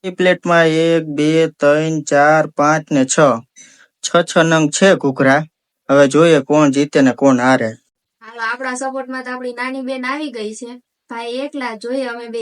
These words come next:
Speaker 2: જીતીએ કે ભાઈ.
Speaker 1: એમ ના હાલે હો, તો તો ઘાણી વાળું થાય ને.
Speaker 2: હાલે, હાલે. ના શું ચાલે?
Speaker 1: તો ભલે ઈ બે બેનું હોય, આપણને કઈ ફેર પડતો નથી. આપણે તો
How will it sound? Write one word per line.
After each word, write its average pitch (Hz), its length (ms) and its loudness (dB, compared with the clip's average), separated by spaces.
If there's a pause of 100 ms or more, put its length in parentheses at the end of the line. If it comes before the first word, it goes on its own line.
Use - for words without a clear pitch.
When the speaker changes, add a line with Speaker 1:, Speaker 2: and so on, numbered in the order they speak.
Speaker 2:
જીતીએ 220 400 -14
કે 196 140 -12
ભાઈ. 208 380 -8
Speaker 1:
એમ 226 280 2
ના 247 200 0
હાલે 156 220 -4
હો, 269 120 0 (100)
તો 226 180 0
તો 247 120 0 (600)
ઘાણી 240 300 0
વાળું 247 300 0
થાય 240 240 -2
ને. 123 120 -8 (580)
Speaker 2:
હાલે, 269 260 -4
હાલે. 247 400 -6
ના 233 300 -6
શું 415 220 -6
ચાલે? 330 400 -6 (520)
Speaker 1:
તો 156 100 -8
ભલે 190 240 0
ઈ 214 140 4
બે 202 200 0
બેનું 190 320 -2
હોય, 180 200 -4
આપણને 185 420 -4
કઈ 185 160 -6
ફેર 185 260 -4
પડતો 208 400 -4
નથી. 139 340 -8 (240)
આપણે 190 320 -2
તો 170 100 0